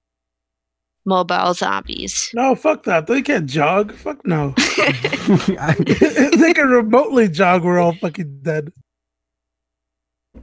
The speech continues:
Speaker 3: They do got numbers, though.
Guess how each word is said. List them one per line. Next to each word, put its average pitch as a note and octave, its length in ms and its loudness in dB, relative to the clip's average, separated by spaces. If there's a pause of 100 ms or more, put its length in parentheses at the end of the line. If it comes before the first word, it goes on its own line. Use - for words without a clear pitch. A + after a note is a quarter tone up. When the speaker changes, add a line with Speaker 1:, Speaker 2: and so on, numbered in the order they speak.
(1500)
Speaker 3:
They B2 80 -14
do D3+ 160 -12
got F2+ 180 -10
numbers, A2 360 -14
though. G#2+ 180 -18